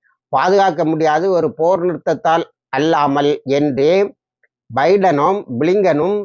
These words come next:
பேசுகிறார்கள். இவங்கெல்லாம் வீட்டை போட்டு போர் நிறுத்தத்தை தடுத்தவர்கள் என்பது நமக்கு தெரியும். அடுத்தது ஹவுதீஸ். ஹவுதீஸ்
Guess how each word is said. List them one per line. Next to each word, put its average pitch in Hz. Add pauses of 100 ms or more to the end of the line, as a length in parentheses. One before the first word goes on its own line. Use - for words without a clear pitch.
பேசுகிறார்கள். 151 (380)
இவங்கெல்லாம் 175 (340)
வீட்டை 185 (100)
போட்டு 160 (420)
போர் 185
நிறுத்தத்தை 165
தடுத்தவர்கள் 156 (160)
என்பது 156
நமக்கு 151 (100)
தெரியும். 143 (1400)
அடுத்தது 175 (1500)
ஹவுதீஸ். 175 (380)
ஹவுதீஸ் 202